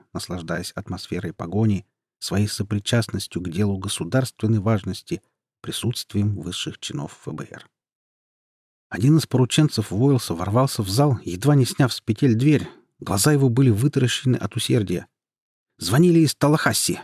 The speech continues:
У них два опознания в течение последних пятнадцати минут. Вся троица катит в зеленом фордовском пикапе с теннессийскими номерами".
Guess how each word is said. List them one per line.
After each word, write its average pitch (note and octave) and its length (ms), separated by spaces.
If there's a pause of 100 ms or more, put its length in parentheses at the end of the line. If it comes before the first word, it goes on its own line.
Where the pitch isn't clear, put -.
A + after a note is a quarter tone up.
(360)
У C3 60
них A#2 180
два C3+ 180
опознания C3+ 440
в - 60
течение C3 400
последних B2 440
пятнадцати A2+ 420
минут. G#2+ 300 (400)
Вся - 200
троица A2 380
катит F#2+ 340
в F2+ 60
зеленом G#2+ 340
фордовском G#2 500
пикапе - 480
с - 120
теннессийскими B2 600
номерами". B2 460